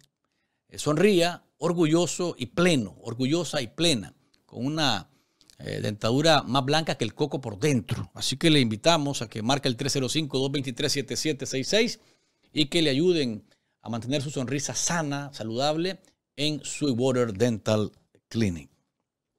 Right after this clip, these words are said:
¿Qué dice, doña Dickel? Espérame, estoy, estoy acá, eh, porque la iglesia en América Latina, y particularmente en,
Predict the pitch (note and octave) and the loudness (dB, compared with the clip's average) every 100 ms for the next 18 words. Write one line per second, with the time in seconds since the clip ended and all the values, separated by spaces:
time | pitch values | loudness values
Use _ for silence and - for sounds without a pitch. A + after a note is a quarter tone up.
0 | _ _ - _ _ _ - _ _ _ | _ _ -20 _ _ _ -20 _ _ _
1 | _ _ _ _ _ _ _ _ _ _ | _ _ _ _ _ _ _ _ _ _
2 | _ _ _ _ - A#2 B2 C3 C3+ B2+ | _ _ _ _ -10 -6 -6 -6 -8 -10
3 | C3+ B2+ - _ _ _ _ _ _ _ | -12 -16 -16 _ _ _ _ _ _ _
4 | _ _ _ - G#2+ G2 E2 G#2+ A2 - | _ _ _ -8 -8 -8 -10 -10 -10 -6
5 | A#2+ A#2 - B2 A2 - _ _ _ G#2+ | -6 -4 0 0 0 -2 _ _ _ -10
6 | G#2 F#2+ E2 G1+ - _ _ _ _ _ | -8 -8 -12 -16 -20 _ _ _ _ _
7 | - B2 B2 A2 A2+ D#3 - G3 D#3+ C3 | -6 -4 -2 -2 0 2 4 2 0 -2
8 | A#2 A2 - G2+ G2 F#3+ F3 A#2+ E3 G#3 | -4 -6 -8 -10 -8 -6 -4 -4 -6 -12
9 | _ _ _ - - G2+ G#2+ G#2+ G#2+ A#2+ | _ _ _ -20 -14 -14 -14 -10 -6 -4
10 | C3 C#3 C#3+ C#3+ A#2 A2 G#2 G2+ | -4 -4 -4 -4 -4 -6 -8 -10